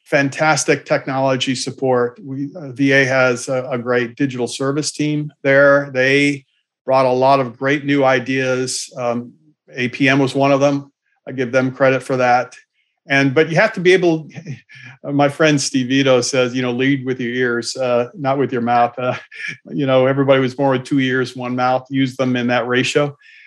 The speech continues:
Uh, but in order to adopt those ideas, you have to be open to listening to them.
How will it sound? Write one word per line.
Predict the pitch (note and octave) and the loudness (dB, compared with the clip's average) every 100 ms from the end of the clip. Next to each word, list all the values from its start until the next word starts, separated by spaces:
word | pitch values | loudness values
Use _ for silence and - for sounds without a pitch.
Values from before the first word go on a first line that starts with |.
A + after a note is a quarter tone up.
| - - | -20 -6
Uh, | C#3 C#3 C#3 C3 - - _ _ - - | 2 6 6 4 -6 -20 _ _ -20 -8
but | D#3 E3 D#3+ | 0 2 0
in | F3+ F3 | 0 4
order | G#3 G#3+ F3+ | 4 4 4
to | - D3+ C#3+ C3+ | 4 4 4 2
adopt | D3 B2+ C3+ F3+ - | -2 0 0 0 0
those | D3 C#3 | -2 0
ideas, | C3+ C3 C3+ C3+ D#3+ | -4 -2 -2 -4 -2
you | |
have | F3+ | -4
to | E3 | -6
be | C#3+ D3+ C#3+ | -4 0 0
open | C#3 D3 C#3 B2+ | 0 0 -2 -6
to | A#2+ | -4
listening | A#2+ A#2+ C#3 C#3 C3+ | -4 -6 -6 -4 -4
to | C3+ | -4
them. | B2 C3 C3 | -2 -2 -4